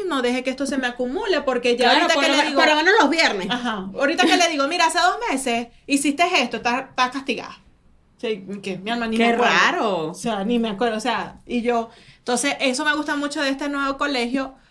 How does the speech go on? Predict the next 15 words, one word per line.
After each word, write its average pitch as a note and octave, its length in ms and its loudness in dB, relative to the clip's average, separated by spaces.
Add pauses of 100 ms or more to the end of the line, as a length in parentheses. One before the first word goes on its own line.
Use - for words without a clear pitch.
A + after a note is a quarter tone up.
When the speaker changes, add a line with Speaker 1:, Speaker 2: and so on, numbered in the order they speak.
(240)
Speaker 1:
porque A#3+ 320 2
uno A3 180 -2
tiene A#3 280 -2
como F#3 520 -4 (240)
esa C4+ 200 0
Speaker 2:
Sí, C#4 160 2
tiene B3 240 2
Speaker 1:
cercanía. C4+ 100 0
Speaker 2:
como B3+ 160 4
la, A#3+ 220 4
la B3 220 2
capacidad B3+ 680 0
de, A#3+ 60 -8
de C4 100 2
poder A#3+ 440 -2